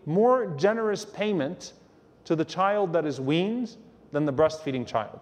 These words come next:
When Umar radiallahu anhu distributes from Baytul Mal, he had a higher portion that he would give to the child when it was older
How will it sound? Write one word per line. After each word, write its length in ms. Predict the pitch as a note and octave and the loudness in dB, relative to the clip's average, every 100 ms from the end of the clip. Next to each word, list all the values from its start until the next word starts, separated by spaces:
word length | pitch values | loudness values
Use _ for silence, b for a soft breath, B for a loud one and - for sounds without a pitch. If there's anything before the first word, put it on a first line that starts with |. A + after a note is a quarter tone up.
| - | -8
When 140 | B2+ | -6
Umar 260 | B2+ E3 F#3 | -2 2 2
radiallahu 500 | F3 D#3 D#3 E3+ D3+ | 2 0 2 2 2
anhu 220 | C#3+ C#3+ | -2 -2
distributes 580 | C#3 G3 - D3+ D3+ D3 | 0 0 -2 -2 0 -2
from 220 | - C#3+ | -6 -2
Baytul 340 | C#3+ E3+ - D3 | 0 0 -4 -2
Mal, 340 | C#3+ D#3 A#3+ - - - - - _ _ _ _ b b b | 0 0 -2 -10 -20 -20 -20 -20 _ _ _ _ b b b
he 140 | E3+ | 0
had 180 | E3 F3 | 4 4
a 60 | D#3 | 2
higher 420 | - G3+ G#3+ G#3+ | 2 2 4 2
portion 480 | G#3+ G#3 G3+ G3 F3 | 2 2 2 0 -4
that 120 | D3+ | -2
he 100 | E3 | 0
would 160 | D#3+ | 0
give 160 | C#3 F#3+ | 2 0
to 100 | F#3+ | 0
the 100 | D#3 | -6
child 380 | D3 E3+ F#3 F3+ | -2 -2 0 -2
when 120 | D3+ | -4
it 100 | D#3+ | -4
was 160 | D3 C3 | -4 -4
older 440 | D3 E3+ D3+ B2 | 0 2 2 0